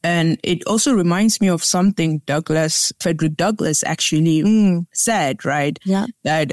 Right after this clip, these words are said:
Speaker 1: knowledge makes a man unfit to be a slave.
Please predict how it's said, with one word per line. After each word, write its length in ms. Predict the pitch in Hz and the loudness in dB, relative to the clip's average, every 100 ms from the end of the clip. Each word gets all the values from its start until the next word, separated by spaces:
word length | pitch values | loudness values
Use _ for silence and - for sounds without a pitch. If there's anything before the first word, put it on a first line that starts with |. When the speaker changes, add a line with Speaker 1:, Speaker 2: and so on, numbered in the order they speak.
| - | -2
Speaker 1:
knowledge 560 | 175 175 202 208 196 160 | 0 2 2 2 0 0
makes 320 | 156 160 - | -2 -2 -2
a 100 | 147 | 0
man 260 | 143 147 151 | 2 2 0
unfit 640 | 147 139 - 139 143 - - _ | 0 -2 -2 -2 -4 -8 -20 _
to 120 | - 139 | -4 0
be 160 | 143 | 0
a 60 | 135 | 0
slave. 560 | - 117 110 - - | -2 -2 -4 -8 -20